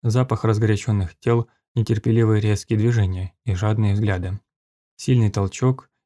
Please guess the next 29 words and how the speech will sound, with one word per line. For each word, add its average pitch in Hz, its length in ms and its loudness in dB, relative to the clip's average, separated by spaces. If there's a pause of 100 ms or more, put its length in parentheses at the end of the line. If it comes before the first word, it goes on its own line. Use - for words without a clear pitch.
я 110 180 2
закрываю 107 440 2
глаза 113 540 0
от 117 100 -6
блаженства, 98 640 -2 (460)
смешанного 110 720 0
с - 100 -14
лёгкой 110 380 0
болью 107 260 2
вторжения. 95 560 -2 (720)
«Прости, 107 460 -2 (340)
я 131 140 0
не 127 80 4
могу 139 240 4
быть 104 260 -2
нежным 101 320 0
сейчас», 104 460 -6 (420)
прохрипел 117 680 0
мой 123 200 0
эльф, 98 340 -2 (420)
а 123 80 -2
я 110 100 2
только 113 300 0
впилась 120 480 -2 (100)
ногтями 113 600 0
в - 260 -4
упругие 117 420 0
ягодицы 113 480 0
мужчины 101 500 -2